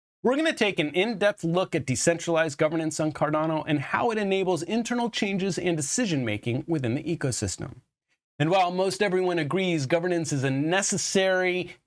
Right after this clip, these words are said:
thing, what form that governance takes, though, is not such an easy thing to agree on. Voltaire, the Cardano era that tackles governance, will be a process of constant improvement and exploration of what's possible.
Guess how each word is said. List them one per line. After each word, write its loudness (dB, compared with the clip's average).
thing, 0
what 2
form 2
that 0
governance -2
takes, -2
though, 2
is -2
not 0
such 0
an 0
easy 0
thing 0
to 0
agree 0
on. -8
Voltaire, 0
the -2
Cardano 0
era 2
that -2
tackles -2
governance, -2
will 2
be 0
a -4
process -2
of -2
constant -2
improvement -2
and 2
exploration 0
of -2
what's -2
possible. -4